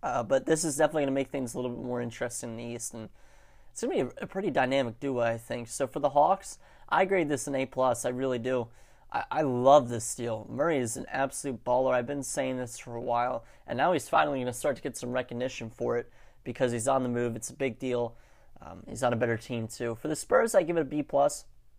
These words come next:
Again, it's a good deal, um, but they didn't get any substantial players, really just picks. And obviously Gallinari, they got him. He was decent, but yeah, they're releasing him because of his contract, which is the,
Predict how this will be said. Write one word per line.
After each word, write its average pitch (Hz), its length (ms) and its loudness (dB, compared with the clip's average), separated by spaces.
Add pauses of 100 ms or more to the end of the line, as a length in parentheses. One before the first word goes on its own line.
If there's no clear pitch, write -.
(800)
Again, 175 320 6
it's 165 160 0
a 175 60 -6
good 180 180 2
deal, 139 360 4 (360)
um, 110 380 -4 (240)
but 143 160 2
they 156 80 2
didn't 175 200 2
get 170 140 4
any 156 280 0 (100)
substantial 135 640 -4
players, 127 460 2
really 151 160 2
just 120 320 -6
picks. - 420 0 (500)
And 113 280 -2
obviously 120 420 0
Gallinari, 120 560 4
they 123 100 -2
got 123 200 4
him. 131 240 -2 (260)
He 330 60 -2
was 320 120 0
decent, 165 440 -2
but 135 200 -2 (280)
yeah, 143 140 0
they're 123 120 -2
releasing 123 400 0
him 110 80 -2
because 117 300 -6
of - 20 -8
his 107 140 -12
contract, 117 580 -2
which 123 240 -8 (480)
is 165 180 2
the, 135 340 8